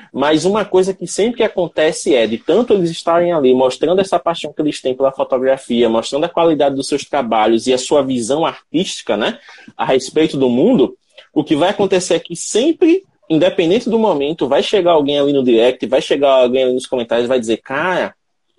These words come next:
eu amei o seu trabalho, quanto é que você cobra?" E isso geralmente pega muito, muitas pessoas de surpresa, porque eles olham assim e dizem:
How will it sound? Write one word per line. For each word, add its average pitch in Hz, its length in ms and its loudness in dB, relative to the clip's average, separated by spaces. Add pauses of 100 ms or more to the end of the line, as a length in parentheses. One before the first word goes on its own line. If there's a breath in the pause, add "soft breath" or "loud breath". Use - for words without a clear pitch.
(120)
eu 131 200 4
amei 175 260 4
o 180 60 2
seu 185 160 0
trabalho, 165 480 -2
quanto 147 200 -6
é 185 40 0
que 196 100 -6
você 233 220 -2
cobra?" 107 420 -2 (720)
E 156 240 2
isso 269 300 4
geralmente 202 500 0
pega 220 260 2
muito, 262 600 4
muitas 180 420 0
pessoas 214 340 0
de 196 100 0
surpresa, 165 600 2
porque - 220 -4
eles 165 120 4
olham 190 140 4
assim 185 140 -4
e 165 40 -2
dizem: - 140 -8